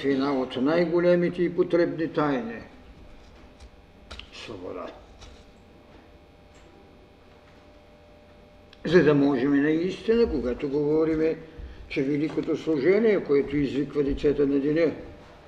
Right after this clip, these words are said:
трябва да се извърши със свобода без себе си.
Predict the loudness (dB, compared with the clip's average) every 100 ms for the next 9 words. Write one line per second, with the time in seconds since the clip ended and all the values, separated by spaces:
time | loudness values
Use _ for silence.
0 | -18 -4 0 0 0 -2 -2 -2 -2 0
1 | 0 0 -2 -4 -4 -6 -18 -20 -20 -20
2 | -20 -20 -12 -10 -10 -6 -6 -4 -4 -4
3 | -6 -8 -8 -10 -10 -12 -12 -12 -12